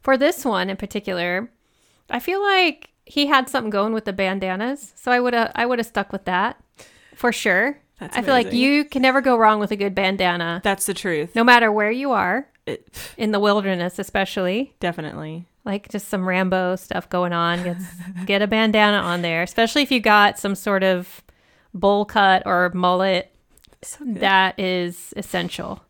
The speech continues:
Speaker 2: Yes.
Speaker 1: Headwear. Um, other than that, I'm gonna go with, um, and this is towards the end of your story, I'm gonna go with, I'm gonna bring old Greg from the Mighty
Speaker 2: <laughs>
Speaker 1: Bush, because obviously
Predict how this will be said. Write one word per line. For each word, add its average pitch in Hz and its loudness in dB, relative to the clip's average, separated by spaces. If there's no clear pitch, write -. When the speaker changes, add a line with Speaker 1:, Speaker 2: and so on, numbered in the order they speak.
Speaker 2:
Yes. 160 -2
Speaker 1:
Headwear. 180 -4
Um, 226 4
other 240 2
than 370 0
that, 247 0
I'm 214 2
gonna 214 -2
go 214 0
with, 214 -2
um, 202 -2
and 214 -4
this 220 -4
is 226 -6
towards 220 -4
the 202 -6
end 208 -4
of 208 -6
your 202 -4
story, 214 -4
I'm 220 -2
gonna 226 -4
go 214 -4
with, 220 -4
I'm 220 -4
gonna 220 -4
bring 214 -4
old 214 -4
Greg 220 -4
from 214 2
the 202 2
Mighty 196 2
Speaker 2:
<laughs> - 0
Speaker 1:
Bush, 190 -2
because 208 2
obviously 262 2